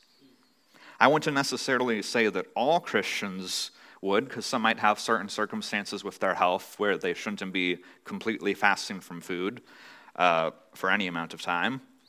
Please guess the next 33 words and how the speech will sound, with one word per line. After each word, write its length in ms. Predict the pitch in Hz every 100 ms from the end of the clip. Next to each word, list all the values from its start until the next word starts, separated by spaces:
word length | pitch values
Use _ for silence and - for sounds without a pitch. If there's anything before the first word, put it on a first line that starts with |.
| - - - _ _
But 240 | 110 127 -
in 300 | 139 175 175
general, 400 | 117 107 107 107
I 160 | 98
think 260 | 104 113 107
most 640 | 98 95 113 120 - -
Christians 680 | - - 110 - - 90 85
should 500 | - - - 113 107
get 180 | 101 104
to 100 | -
the 60 | 98
point 320 | - 95 92
where 140 | 92 92
they 140 | 95
are 160 | 95 92
fasting 600 | - 95 87 - 104 90
at 140 | 87
least 300 | 90 90 -
once 220 | 87 85
a 60 | -
week. 300 | 85 - - - _ _ _ _ _ _ _ _ _ - - _ - - - - _ _ _ _ _ _ -
Let's 180 | 131
look 120 | 165 143
at 80 |
Matthew 420 | 98 107 107 110 101
sixteen, 840 | - 107 - - 104 101 95 85
no, 340 | - 92 82 78
Matthew 380 | 87 92 95 90
six, 340 | - 98 -
verse 220 | - -
sixteen. 480 | - - - - - - _ _ _ _ _ _ - - - _ _ _ _ _ _ _ _ _ _ -
Jesus 360 | 123 147 151
said, 460 | - 113 110 107